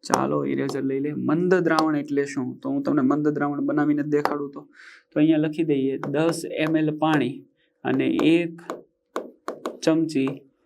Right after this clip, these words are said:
એન એ સી એલ. અને અહીંયા સાંદ્ર દ્રાવણ છે, તો અહીંયા લખીએ દસ એમ એલ પાણી એટલે એચ ટુ ઓ, એચ ટુ ઓ. અને અહીંયા લખીએ પંદર ચમચી. શું લખીએ આપણે?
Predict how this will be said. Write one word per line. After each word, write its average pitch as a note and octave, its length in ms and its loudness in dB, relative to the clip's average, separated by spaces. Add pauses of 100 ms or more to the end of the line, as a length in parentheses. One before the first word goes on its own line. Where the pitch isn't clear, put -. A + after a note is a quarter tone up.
(480)
એન C#3+ 220 2
એ A#2+ 80 4
સી - 220 -4
એલ. - 100 -8 (520)
અને C#3 160 0
અહીંયા D3+ 240 2
સાંદ્ર F3 600 0
દ્રાવણ B2+ 360 0
છે, - 380 -10 (540)
તો C3+ 80 2
અહીંયા C#3+ 260 0
લખીએ D3+ 280 0
દસ D#3+ 580 0 (280)
એમ D#3 200 2
એલ D3+ 280 0
પાણી C#3+ 480 0
એટલે C3+ 200 -2
એચ - 260 0 (160)
ટુ D3+ 140 2
ઓ, D#3+ 300 -2 (840)
એચ D3+ 280 0
ટુ A2+ 120 -6
ઓ. - 280 -10 (300)
અને C#3 160 0
અહીંયા D3+ 220 4
લખીએ D#3 540 0 (2000)
પંદર G3+ 380 6
ચમચી. A#2+ 600 -4
શું E3 220 2
લખીએ E3 280 0
આપણે? D3 280 -6